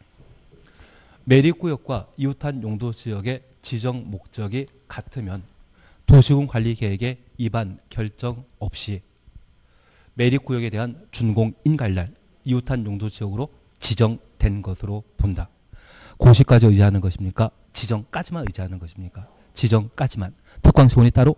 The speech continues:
고시하도록 되어 있습니다. 만약 이 매립구역이 둘 이상의 용도 지역에 걸쳐 있거나 목적이 서로 다르다고 하면 절차 생략 대상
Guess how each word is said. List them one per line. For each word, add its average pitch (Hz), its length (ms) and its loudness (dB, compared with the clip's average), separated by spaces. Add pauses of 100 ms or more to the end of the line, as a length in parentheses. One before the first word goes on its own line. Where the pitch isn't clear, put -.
(160)
고시하도록 110 1120 2
되어 101 160 -2
있습니다. 90 400 -12 (920)
만약 143 280 2
이 185 100 -4
매립구역이 120 720 -6
둘 135 160 -4
이상의 131 240 -4
용도 107 220 -6
지역에 107 300 -6
걸쳐 104 280 -8
있거나 90 300 -8 (400)
목적이 - 320 -4
서로 131 200 -6
다르다고 98 420 -8
하면 98 200 -8 (360)
절차 127 240 -2
생략 120 260 -6
대상 113 240 -4